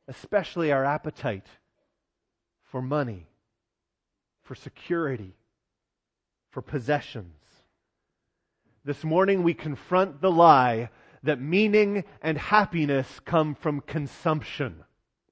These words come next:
See, I've bought into the lie.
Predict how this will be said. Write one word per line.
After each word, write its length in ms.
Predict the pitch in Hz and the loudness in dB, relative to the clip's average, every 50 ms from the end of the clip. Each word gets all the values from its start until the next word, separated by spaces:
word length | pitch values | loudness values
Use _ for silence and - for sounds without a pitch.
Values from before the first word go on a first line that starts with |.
| _ _ _ _ _ _ _ _ _ _ _ _ _ _ _ _ _ _ _ _ _ _ _ _ _ _ _ _ _ _ _ _ _ _ _ _ _ _ _ _ _ _ _ _ _ _ _ _ _ _ _ _ _ _ _ _ _ _ _ _ _ _ _ _ _ _ _ _ _ _ _ _ _ _ _ _ _ _ _ _ _ _ _ _ _ | _ _ _ _ _ _ _ _ _ _ _ _ _ _ _ _ _ _ _ _ _ _ _ _ _ _ _ _ _ _ _ _ _ _ _ _ _ _ _ _ _ _ _ _ _ _ _ _ _ _ _ _ _ _ _ _ _ _ _ _ _ _ _ _ _ _ _ _ _ _ _ _ _ _ _ _ _ _ _ _ _ _ _ _ _
See, 80 | 123 120 | -4 -4
I've 200 | 123 131 117 110 | -4 -4 -2 -2
bought 180 | 117 113 107 | -4 -2 -4
into 180 | 101 92 98 104 | -6 -10 -14 -14
the 120 | 92 92 | -14 -12
lie. 280 | 87 85 78 73 - | -10 -10 -12 -14 -16